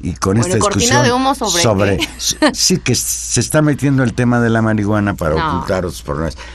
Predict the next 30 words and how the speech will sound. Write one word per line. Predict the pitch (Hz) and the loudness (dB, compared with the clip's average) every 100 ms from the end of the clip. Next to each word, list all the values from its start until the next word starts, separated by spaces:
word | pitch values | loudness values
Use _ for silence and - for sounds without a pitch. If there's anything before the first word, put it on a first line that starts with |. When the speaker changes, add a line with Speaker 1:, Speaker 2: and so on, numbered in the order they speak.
| - | -4
Speaker 1:
Los | 165 233 | 0 0
otros | - | 0
problemas | 175 170 170 160 | 0 2 2 2
no | 160 | 2
se | - | 0
ocultan. | 120 - 107 - - - - - | -4 -4 -4 -4 -10 -10 -18 -8
Seguiremos | - 131 139 170 170 151 | 0 2 4 4 2 0
Speaker 2:
No, | 202 | -4
los | - | -8
padecemos. | - 113 131 | -2 0 2
Speaker 1:
analizando | 131 131 139 151 151 | 4 2 2 2 4
y | 143 | 2
tratando | - 117 - 131 131 120 | 0 -2 2 2 4 2
de | 110 | 2
entender | 101 104 104 104 113 - - - - | 2 2 2 2 2 -2 -16 -16 -4
qué | 127 | 0
pasó | 123 107 120 | 2 2 2
en | 113 | 2
Ayotzinapa. | 101 98 - 101 107 - 101 | 2 0 0 2 2 2 2
No, | 135 - | 2 2
no | 165 | 4
va | 170 147 | 4 4
por | 151 110 | 4 4
ahí. | 98 76 - - - - - | 2 0 -8 -16 -16 -12 -2
Fíjate, | 196 220 135 | 2 2 0
Tania, | 131 - 240 - - | -2 2 2 0 -2
es | 214 - | -2 2
tan | 240 220 | 2 4
importante | 160 131 107 - 127 117 101 | 4 2 -2 0 0 2 0
esto. | 85 - 87 | -2 -6 -12